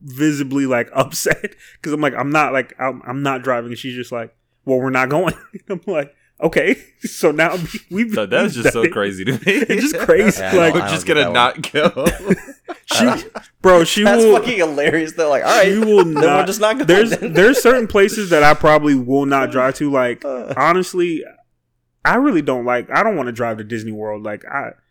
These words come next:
Speaker 1: to the traffic, the air, I don't really wanna drive to Disney World, or I drive.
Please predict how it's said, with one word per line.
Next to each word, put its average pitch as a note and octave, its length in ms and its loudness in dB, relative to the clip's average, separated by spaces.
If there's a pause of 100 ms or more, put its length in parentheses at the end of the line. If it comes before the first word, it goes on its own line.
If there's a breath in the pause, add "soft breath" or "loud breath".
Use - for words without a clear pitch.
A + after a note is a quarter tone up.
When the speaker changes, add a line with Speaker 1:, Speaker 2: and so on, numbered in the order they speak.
(260)
Speaker 1:
to B3 180 -6
the D#3 140 -20
traffic, E3 540 -2
the B2 240 -4
air, C#3 260 -6
I F#3 120 4
don't D3 120 -2
really A#2 140 -2
wanna A2 200 -8
drive A2+ 240 -6
to A#2 60 -14
Disney C3 280 -6
World, C3+ 240 -2
or A#2 160 -4
I A#2+ 160 0
drive. B2 440 -4